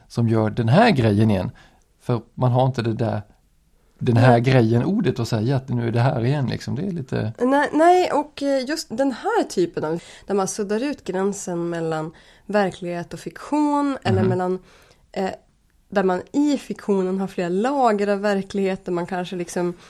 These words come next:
Speaker 2: inte till slut vet vilket som är verkligt, eller om något är mer verkligt eller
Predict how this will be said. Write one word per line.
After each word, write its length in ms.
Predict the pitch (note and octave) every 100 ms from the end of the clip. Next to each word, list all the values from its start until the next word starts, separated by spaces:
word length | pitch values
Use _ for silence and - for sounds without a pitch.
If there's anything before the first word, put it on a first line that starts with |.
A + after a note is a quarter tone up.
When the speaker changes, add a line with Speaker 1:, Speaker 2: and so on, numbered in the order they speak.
| - -
Speaker 2:
inte 400 | G3 - F3 E3+ - _
till 140 | - F#3+
slut 220 | F3 E3+
vet 480 | F#3 C4 C#4 F3 -
vilket 260 | E3+ F#3
som 160 | - F#3
är 200 | E3+ E3+ - _ _ _ _ _ _ _ _ _ -
verkligt, 540 | F3+ G3 F3 - F3
eller 160 | F3+ F3+
om 100 | F3
något 260 | F#3 - -
är 340 | G3+ E4+ D#4+
mer 200 | F#3+ E3+
verkligt 500 | D#3+ F#3+ D#3+ - F3
eller 240 | F3 E3+